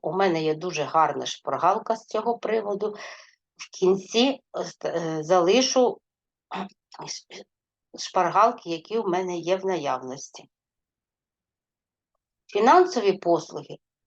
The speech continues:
мають такі ознаки. Мета отримання прибутку, який у на-, забезпеченні відсотків чи інших подібних винагороди, регулювання Н Б У,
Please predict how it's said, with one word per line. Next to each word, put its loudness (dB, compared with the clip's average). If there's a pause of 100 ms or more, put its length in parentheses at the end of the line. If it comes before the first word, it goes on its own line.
(260)
мають 2
такі -6
ознаки. -2 (260)
Мета 4
отримання 2
прибутку, -6
який -4
у -2
на-, 2 (360)
забезпеченні 0
відсотків -2
чи -4
інших -4
подібних -4
винагороди, -2
регулювання 2
Н -4
Б -16
У, -12